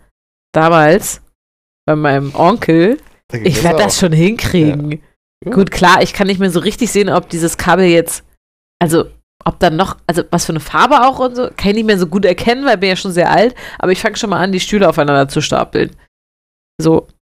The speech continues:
Speaker 1: Und das sei wohl ein Klassiker-Männer-Ding.
Speaker 2: Ja, sympathisch, oder?
Speaker 1: Mhm.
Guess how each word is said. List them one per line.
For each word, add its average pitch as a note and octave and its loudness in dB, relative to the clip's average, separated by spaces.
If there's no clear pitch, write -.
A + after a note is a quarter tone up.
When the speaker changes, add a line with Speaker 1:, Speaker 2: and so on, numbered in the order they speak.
Speaker 1:
Und F3+ 0
das A3+ 2
sei A3+ 2
wohl A3 2
ein G3+ -6
Klassiker-Männer-Ding. E3 0
Speaker 2:
Ja, F#2 -2
sympathisch, F3 0
oder? E3+ 2
Speaker 1:
Mhm. B3 -4